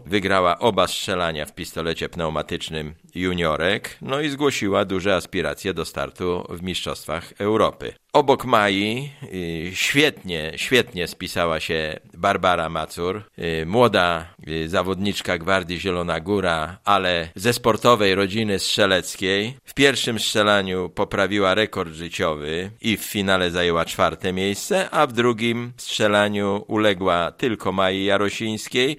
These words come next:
Obie zawodniczki strzeliły po pięćset pięćdziesiąt dziewięć punktów i o zwycięstwie Mai zadecydowała większa ilość dziesiątek wewnętrznych. No, oprócz tych zawodników chciałbym pochwalić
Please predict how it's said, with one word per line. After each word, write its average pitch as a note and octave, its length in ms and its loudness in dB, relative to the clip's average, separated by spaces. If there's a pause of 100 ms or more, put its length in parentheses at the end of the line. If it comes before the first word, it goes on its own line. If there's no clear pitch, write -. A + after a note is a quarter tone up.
(220)
Obie C3+ 260 4
zawodniczki G#2+ 640 0
strzeliły G2 520 0
po G2 140 0
pięćset A2 480 0
pięćdziesiąt F#2+ 560 -2
dziewięć C3 380 2
punktów F#2+ 600 -4 (260)
i D#3 120 2
o C#3+ 60 8
zwycięstwie A#2 680 0
Mai F#2+ 400 2
zadecydowała F2+ 1000 0 (260)
większa A2+ 480 -2
ilość G2 600 -2
dziesiątek E2 800 -6
wewnętrznych. D#2+ 600 -6 (320)
No, G3+ 200 2
oprócz G#3 320 4
tych G3+ 160 2
zawodników D3+ 1000 4
chciałbym B2+ 460 2
pochwalić A2+ 840 0